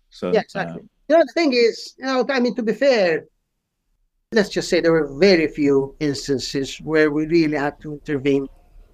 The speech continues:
Speaker 2: to sort of, uh, bring in people who were persistently, um, non-compliant, you know, because one, uh, most of these intensivists knew what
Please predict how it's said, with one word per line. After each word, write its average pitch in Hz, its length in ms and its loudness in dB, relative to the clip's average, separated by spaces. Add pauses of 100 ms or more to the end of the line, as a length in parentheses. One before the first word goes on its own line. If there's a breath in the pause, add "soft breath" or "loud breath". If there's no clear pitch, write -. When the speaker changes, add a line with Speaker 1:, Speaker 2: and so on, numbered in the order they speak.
(300)
Speaker 2:
to 131 440 -4
sort 135 340 -4
of, 131 220 -2 (340)
uh, 139 260 -8
bring 147 360 0
in 147 220 4
people 139 420 -8
who 143 160 -16
were 139 340 -4 (300)
persistently, 135 880 -4 (480)
um, 127 800 -8
non-compliant, 131 840 -2
you 113 60 -20
know, 165 140 -10
because 190 380 -2
one, 220 480 6 (760)
uh, - 160 -6
most 208 260 6
of 180 120 2
these 165 180 4
intensivists 160 1000 -2 (460)
knew 185 360 8
what 165 500 6